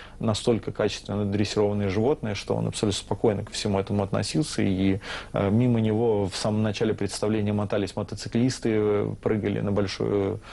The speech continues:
дистанцию, вот эти F M X райдеры, да, и, э, там гул стоял, рёв такой. И после них Мафа абсолютно спокойно выходил и отрабатывал своё.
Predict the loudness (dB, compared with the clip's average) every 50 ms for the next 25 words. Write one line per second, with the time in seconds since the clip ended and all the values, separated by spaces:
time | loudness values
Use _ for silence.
0 | -16 -16 -8 -2 0 0 2 2 2 2 2 2 0 2 2 4 4 4 4 4
1 | 2 0 0 -4 -6 -8 -10 -4 -4 -4 -2 0 0 0 0 0 -2 -2 0 2
2 | 2 4 2 2 2 0 0 0 2 0 0 0 0 0 0 2 2 2 2 2
3 | 2 2 2 2 2 0 0 -2 -2 -2 0 0 2 2 0 0 -2 -2 -2 0
4 | 0 2 2 2 2 2 0 0 -2 -2 -6 -4 0 0 0 0 0 -2 -6 -12
5 | -16 -16 -8 -2 -2 -2 -2 2 0 0 0 2 0 0 2 2 2 0 -2 -2
6 | -2 -2 -2 -4 -6 -8 -4 -2 -2 -2 -2 -4 -6 -8 -8 -8 -2 -2 0 0
7 | 2 0 0 0 0 0 0 2 2 2 2 2 2 2 0 0 0 -2 -2 -2
8 | -2 0 0 -2 -2 -2 -4 -6 -4 -4 -2 -2 -2 -2 -6